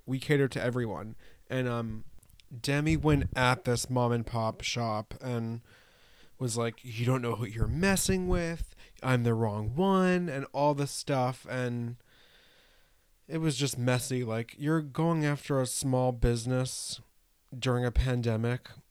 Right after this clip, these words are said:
when you're a huge, rich superstar. It's just very tone deaf. It's just so fucking L A. Demi lost me as a fan,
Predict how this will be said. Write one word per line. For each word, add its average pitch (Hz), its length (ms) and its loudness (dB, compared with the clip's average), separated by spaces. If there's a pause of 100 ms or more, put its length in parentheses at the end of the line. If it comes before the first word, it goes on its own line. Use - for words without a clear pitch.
(220)
when 123 200 0
you're 117 440 2 (580)
a 120 100 -2
huge, 131 840 -2
rich 117 560 0
superstar. 127 800 -2
It's 123 140 -4
just 135 220 -6
very 120 560 0 (440)
tone 120 420 -2
deaf. 92 480 -8 (1300)
It's 143 140 -4
just - 400 -4
so 135 640 2
fucking 123 800 -4
L 110 260 -4
A. 101 300 -8 (880)
Demi 156 360 2
lost 143 480 2
me 143 160 2
as 123 160 -2
a 123 80 -2
fan, 147 720 0